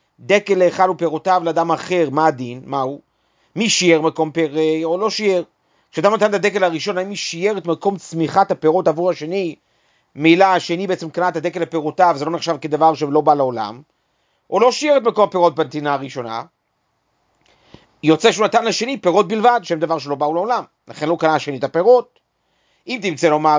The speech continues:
לח-, לאחר לא הווה שיעור, לעצמו מה הדין? אם לאחר זה לא נקרא שיעור, מן השני לא קנה את הפירות,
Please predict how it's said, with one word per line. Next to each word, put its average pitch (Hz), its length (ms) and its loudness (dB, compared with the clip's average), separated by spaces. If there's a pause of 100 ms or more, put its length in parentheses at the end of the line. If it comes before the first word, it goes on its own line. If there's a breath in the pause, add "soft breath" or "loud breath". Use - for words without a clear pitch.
לח-, 156 400 0
לאחר 160 460 2
לא 156 140 2
הווה 156 260 0
שיעור, 156 840 -2 (160)
לעצמו 175 420 0
מה 165 160 2
הדין? 131 340 -6
אם 226 140 -12
לאחר 220 320 0
זה 160 80 -4
לא 180 80 0
נקרא 175 200 -4
שיעור, 185 520 -2 (400)
מן 156 120 2
השני 170 240 0
לא 190 160 -2
קנה 180 120 0
את 156 100 -6
הפירות, 196 560 -2